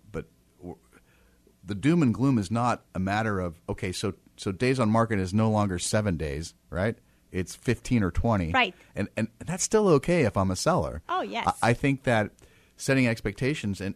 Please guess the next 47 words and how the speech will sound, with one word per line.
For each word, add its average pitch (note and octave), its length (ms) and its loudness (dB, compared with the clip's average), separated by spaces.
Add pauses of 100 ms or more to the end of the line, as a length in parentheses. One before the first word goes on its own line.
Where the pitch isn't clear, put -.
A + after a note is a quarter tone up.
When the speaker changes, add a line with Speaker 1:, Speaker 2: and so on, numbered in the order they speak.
Speaker 1:
and G#2+ 160 -4
trust G#3+ 320 -4
it, F2+ 160 -8
trust - 320 -4
us. - 160 -6
You G#2+ 80 -2
know, G#2+ 140 0
as C#3 200 -2
real E3 160 0
estate A#2 180 -4
professionals, G2 540 -4
if F#2+ 100 -4
we're D3 120 -6
representing B2+ 500 0
you A#2 120 2
as G#2 100 -2
the F#2 80 -6
seller, A#2+ 260 -2
we C3+ 120 -4
wanna D3+ 160 -2
make G#2+ 180 -4
sure A#2 160 -2
that G2 80 -2
you're G2 140 -2
getting F#2 180 -2
the D#2+ 60 -4
most F2+ 320 -4
amount E2+ 240 -2
of D#2 80 -6
money D#2 300 -8 (140)
for - 140 -10
your, D2 220 -8 (260)
for - 140 -8
your D2 140 -6
house. - 300 -10 (120)
Speaker 2:
Yes. - 280 -16
Speaker 1:
But - 80 -8
there's D#3+ 140 -2
also E3+ 260 0
a A#2 40 0
cost G#2+ 380 2
to - 60 -12
sitting F#2 280 -4
on D2 80 -4
the D2+ 60 -4
market. - 440 -10 (380)
And F2 400 -4